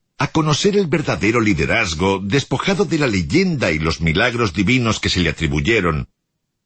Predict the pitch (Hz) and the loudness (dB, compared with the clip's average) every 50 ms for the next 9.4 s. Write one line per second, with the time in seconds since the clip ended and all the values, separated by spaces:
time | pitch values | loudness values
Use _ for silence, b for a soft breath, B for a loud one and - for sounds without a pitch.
0 | _ _ - - 82 76 64 - - - 117 117 131 127 120 120 117 113 104 104 | _ _ -4 -2 -2 -2 -2 -4 -4 -2 -2 0 0 0 -2 -2 -2 0 0 -2
1 | 98 - - 104 85 82 73 90 107 107 95 - 107 104 87 110 98 92 87 - | -2 -2 -2 -2 -2 -2 -2 -2 -4 -4 -4 -4 -4 -2 0 0 0 2 0 -2
2 | - - - 82 95 101 98 98 90 - 117 117 101 - 110 90 - 117 107 - | -2 -2 0 0 2 2 0 0 -2 0 0 0 0 0 -2 -2 0 -2 0 0
3 | 120 104 95 85 - 92 98 110 113 107 98 98 - - 95 - - 92 87 92 | 0 0 0 0 0 0 2 2 2 2 2 0 0 -2 -4 -2 0 0 0 0
4 | 90 92 98 92 117 117 110 101 90 85 - - - _ _ _ _ _ - 120 | 0 0 0 0 0 0 0 0 0 0 -4 -8 -14 _ _ _ _ _ -2 -2
5 | 123 - - 143 131 - 143 131 - 123 104 101 85 73 67 64 73 90 113 123 | -2 0 -2 -4 -2 0 -2 0 0 0 0 0 0 0 0 0 0 0 0 0
6 | 131 135 135 135 139 143 147 143 139 - - - - - 76 82 92 101 104 107 | -2 -2 -2 -2 0 0 2 2 0 -2 -4 -8 -6 -2 0 0 2 0 0 -2
7 | 104 - - - 110 113 113 104 - - - - - 87 92 101 104 101 101 101 | -6 -6 -4 -2 0 0 0 0 -2 -4 -6 -4 -2 0 0 0 0 -2 -2 -2
8 | 104 104 101 92 80 - _ - 95 101 107 107 95 92 87 - - - - - | -2 -2 -2 -4 -6 -6 _ -2 -2 0 0 0 0 0 -2 -2 -2 -4 -4 -2
9 | 117 98 117 110 95 87 78 - | -2 0 2 2 0 0 -2 -6